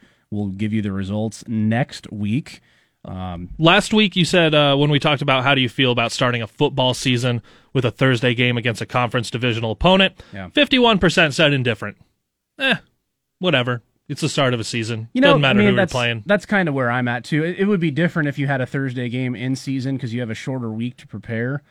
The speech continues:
Speaker 2: Mm-hmm.
Speaker 1: Um, and, and it's not a huge deal necessarily because school hasn't really kicked in yet, but Minnesota,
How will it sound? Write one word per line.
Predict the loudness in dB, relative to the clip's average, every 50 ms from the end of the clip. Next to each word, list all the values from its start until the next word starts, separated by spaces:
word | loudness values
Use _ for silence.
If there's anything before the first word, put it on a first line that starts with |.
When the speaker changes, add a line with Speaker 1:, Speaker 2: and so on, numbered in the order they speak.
| -8
Speaker 2:
Mm-hmm. | -8 -6 -6 -6 -8 -10 -12 _ _ _ _ _ _ -14 -10
Speaker 1:
Um, | -8 -6 -4 -4 -4 -6 -8 -10 _ _
and, | -20 -18 -14 -8 -4 -2 0 0 0 0
and | -2 -2 0 -2 -2 -6 _ _ _ _ _ _ _ _ _ _ _ _ _ _ -12
it's | -8 -2
not | 0 2 2 2
a | 2
huge | 2 2 0 0 0
deal | 0 0 0 0
necessarily | 0 -2 -4 -6 -4 -2 -2 0 0 -2
because | -2 -4 -4 -6 -6 -8
school | -8 -8 -6 -4 -2 -2
hasn't | -2 -2 -4 -4
really | -6 -6 -6 -8
kicked | -8 -6 -6 -6 -6 -4 -4
in | -2 0 0
yet, | 0 0 0 0 -2 -2
but | -6 -4 0
Minnesota, | 0 2 2 2 2 2 2 2 0 -2